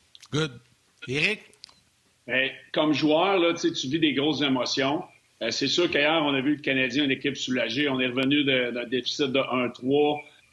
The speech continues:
Speaker 2: euh, contre nos, nos, nos gros rivaux et puis tout ça. Donc, le Canadien, là,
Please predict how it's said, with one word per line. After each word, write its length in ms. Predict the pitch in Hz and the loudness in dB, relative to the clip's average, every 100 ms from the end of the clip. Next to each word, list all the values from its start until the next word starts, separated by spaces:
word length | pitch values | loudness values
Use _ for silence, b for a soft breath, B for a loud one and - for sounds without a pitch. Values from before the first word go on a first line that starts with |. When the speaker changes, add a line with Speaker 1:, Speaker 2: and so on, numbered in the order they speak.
| - | -4
Speaker 2:
euh, 400 | 113 113 113 107 | 0 0 0 -2
contre 480 | - 135 131 131 123 | -2 2 2 2 2
nos, 0 | |
nos, 380 | 123 113 123 120 131 | 0 0 -4 -4 -4
nos 240 | 123 120 | -2 -2
gros 260 | 123 139 135 | 0 2 2
rivaux 560 | 123 117 117 143 151 | 0 0 2 4 4
et 60 | 139 | 2
puis 160 | - - | 0 -2
tout 140 | 127 | -2
ça. 200 | - 139 | 0 0
Donc, 240 | 131 135 | 2 2
le 100 | 139 | 0
Canadien, 580 | 123 156 160 147 180 190 | 0 2 2 2 2 2
là, 280 | 170 170 | 4 2